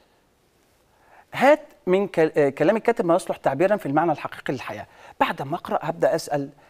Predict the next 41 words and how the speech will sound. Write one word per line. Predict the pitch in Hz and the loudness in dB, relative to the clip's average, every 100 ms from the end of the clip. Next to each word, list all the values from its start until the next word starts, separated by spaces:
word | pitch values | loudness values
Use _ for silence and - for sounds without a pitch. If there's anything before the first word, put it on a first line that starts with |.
| - | 0
"لا | 190 | 2
أكره | 175 160 156 | 2 -2 -4
أن | 151 | 0
ينشأ | 147 170 143 | 0 0 2
ولدي | 156 156 139 | 0 2 0
غنيا، | 139 180 240 202 | 0 0 -2 0
وأخاف | 139 - 226 180 | 0 2 0 2
عليه | 196 - | 0 2
أن | 175 | 4
يعتد | 160 156 196 | 2 2 0
بلي | 170 180 | 2 2
بالمال"، | 165 143 127 123 | 2 2 2 -2
يهتم | 120 - 180 | -4 2 2
جدًا | 165 185 165 | 4 4 4
بالمال | 165 214 262 - - - - | 4 4 4 -4 -20 -4 2
اعتداء | 143 156 170 | 4 4 2
كثيرًا | 165 131 131 113 | 2 -2 -4 0
ويقدره. | 147 180 151 131 120 | 2 2 2 -2 -4
يبقى | 123 - | -4 -4
الكاتب | 147 - 277 269 254 - - - - | -4 -2 2 2 0 -8 -14 -10 0
عايز | 254 175 147 | 0 0 0
إيه؟ | 147 143 | 0 0
يزيل | 147 233 | 0 2
عن | 240 - 240 | 2 0 0
ابنه | 233 - - - | -2 -6 -20 -14
حب | - 269 277 - | 0 2 2 0
الحياة، | 139 - 139 127 - - - | -2 0 -2 -2 -4 -16 -4
حب | - 196 147 | 2 2 4
المال. | 147 147 135 113 - - | 4 4 2 -2 -12 -2
فعلى | 135 139 | 2 2
طول | 131 160 | 0 -4
هتقول | 147 - 151 | -4 -4 -2
لي | 139 - - 151 | -4 -8 -8 -2
إن | 131 | -2
سعادة | 131 123 185 214 151 | -2 -2 0 2 2
العيش | 131 143 127 | 2 2 2
وراحة | 147 - - | 2 0 -4
النفس | 135 139 160 - - - _ - | -2 2 4 2 -4 -20 _ 0
تأتي | 147 156 | 0 0
بالإيه؟ | 135 135 123 _ 143 | -2 -2 -4 _ -4
بالاعتدال. | 131 120 131 117 | -2 -4 -6 -6